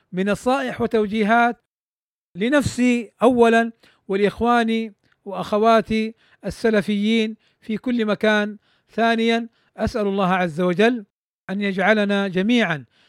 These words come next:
ممن يقولون الحق، وأن يجعلنا ممن يعمل بالكتاب والسنة وما كان عليه سلف الأمة. وصلى الله وسلم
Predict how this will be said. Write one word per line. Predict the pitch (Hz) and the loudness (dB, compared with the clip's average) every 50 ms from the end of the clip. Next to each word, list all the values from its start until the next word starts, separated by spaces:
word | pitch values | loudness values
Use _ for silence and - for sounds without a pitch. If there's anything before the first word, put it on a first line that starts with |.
| _ _ _ _ | _ _ _ _
ممن | 170 208 226 220 214 202 202 202 202 208 202 156 160 _ _ _ _ _ _ _ _ _ _ _ _ 185 | -4 -4 -4 -2 -2 -2 -2 -2 -2 -4 -8 -14 _ _ _ _ _ _ _ _ _ _ _ _ _ -8
يقولون | 170 170 - - 196 202 214 220 220 214 196 180 165 151 143 _ _ 175 | -8 -8 -4 -2 -2 0 2 0 0 0 0 -2 -4 -6 -10 _ _ -6
الحق، | 170 165 - 214 202 - _ - 185 180 185 196 _ _ _ _ _ _ _ _ _ _ _ _ _ | -6 -2 -2 -4 -4 -4 _ -2 -2 -2 -2 -6 _ _ _ _ _ _ _ _ _ _ _ _ _
وأن | - 185 180 185 185 185 175 175 190 196 | -6 -4 -2 -2 -2 -4 -6 -6 -4 -4
يجعلنا | 196 185 160 180 175 208 208 196 190 190 185 | -4 -4 -2 0 0 0 0 0 -2 -2 -2
ممن | 190 208 202 196 190 185 185 | -2 -4 -4 -4 -4 -2 -2
يعمل | 190 202 180 185 180 175 175 170 165 165 - _ _ _ _ _ _ | -2 -2 -2 -2 -4 -4 -4 -4 -6 -8 -12 _ _ _ _ _ _
بالكتاب | 170 180 170 - - - 208 196 196 180 185 | -8 -8 -6 -6 -6 -2 -2 -2 0 0 -2
والسنة | 180 165 - - 214 196 190 175 170 165 170 165 _ _ _ _ _ _ | -4 -4 -4 -2 -2 -2 -2 -2 -2 -4 -4 -6 _ _ _ _ _ _
وما | 180 165 185 214 208 | -4 0 2 2 0
كان | 202 - 208 202 190 | 2 0 0 0 0
عليه | 185 165 170 180 180 180 170 175 | -2 -2 -2 -2 -2 -2 -4 -4
سلف | - - 196 185 170 147 | -4 -4 -4 -4 -2 -4
الأمة. | 185 185 - 185 190 180 175 170 170 175 - _ _ _ _ _ _ _ _ | -6 -6 -6 -6 -6 -6 -6 -6 -6 -8 -12 _ _ _ _ _ _ _ _
وصلى | - 175 175 180 180 180 180 180 180 170 147 _ _ _ - - 208 208 | -6 -4 -2 -2 0 0 -2 -2 -4 -6 -12 _ _ _ -8 -6 -4 -2
الله | 196 185 196 196 180 170 | -2 0 0 0 0 0
وسلم | 180 165 - - 196 196 190 185 180 175 175 170 | -2 -4 -4 -4 -2 -2 -2 -2 -2 -2 -4 -6